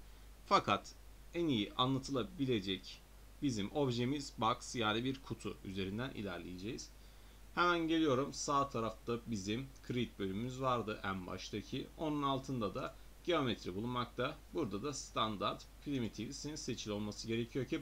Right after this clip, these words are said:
box'a ulaşabilelim. Box'a mouse'un sol tuşuyla bir kere tıkladım. Geliyorum perspektif ekranında. Burada yazmakta perspektif ekranımda.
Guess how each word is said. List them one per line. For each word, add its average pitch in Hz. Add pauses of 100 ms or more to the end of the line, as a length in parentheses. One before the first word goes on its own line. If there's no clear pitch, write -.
(100)
box'a 113
ulaşabilelim. 101 (640)
Box'a 170
mouse'un 147
sol 117
tuşuyla 117
bir 117
kere 101 (260)
tıkladım. 101 (500)
Geliyorum 175
perspektif 139
ekranında. 107
Burada 101
yazmakta 101
perspektif 95
ekranımda. 101